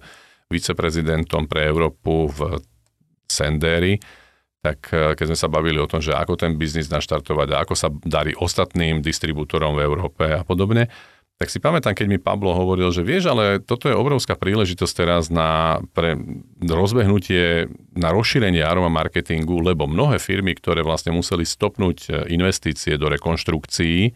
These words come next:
interiérov, to je jedno, či sú to hotely, alebo predajne, alebo niečo, tak on mi vraví, že vieš, mali naplánované obrovské investície, teraz ich stopli, lebo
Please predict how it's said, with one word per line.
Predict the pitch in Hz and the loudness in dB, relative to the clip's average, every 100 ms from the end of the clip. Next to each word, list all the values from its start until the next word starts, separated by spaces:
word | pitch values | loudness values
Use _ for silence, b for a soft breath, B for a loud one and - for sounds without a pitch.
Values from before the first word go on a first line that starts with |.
| B B B - - 85 80 76 80 85 | B B B -14 -8 -4 -2 -2 -2 -4
interiérov, | 80 85 82 82 85 107 120 | -2 0 0 0 2 2 2
to | - | 0
je | 78 | 0
jedno, | 82 | 0
či | 85 - | -2 -2
sú | 87 | -2
to | 90 | -2
hotely, | 76 80 - 80 80 78 | -2 -2 -2 0 2 2
alebo | 73 71 73 71 | 0 0 -2 -4
predajne, | - 82 82 80 78 | -4 -2 0 0 0
alebo | 76 76 76 | 0 -2 -2
niečo, | 80 87 160 B B B B B B B _ | -2 -2 -4 B B B B B B B _
tak | - 85 - | -4 -4 0
on | 95 101 98 | 0 4 4
mi | 104 | 4
vraví, | 107 104 110 | 2 2 2
že | 98 104 101 b b b b b | 2 2 0 b b b b b
vieš, | - 101 131 - _ _ _ _ _ _ _ | -2 0 0 -2 _ _ _ _ _ _ _
mali | 87 95 110 113 | 0 2 4 2
naplánované | 113 113 110 117 113 | 2 2 2 2 4
obrovské | 95 110 113 117 | 4 2 0 0
investície, | 87 80 - 82 - | 0 0 -2 -4 -2
teraz | 90 98 104 | 0 2 2
ich | 117 | 0
stopli, | - 82 - 95 104 | 0 -2 0 0 2
lebo | 92 80 82 80 | 2 2 2 0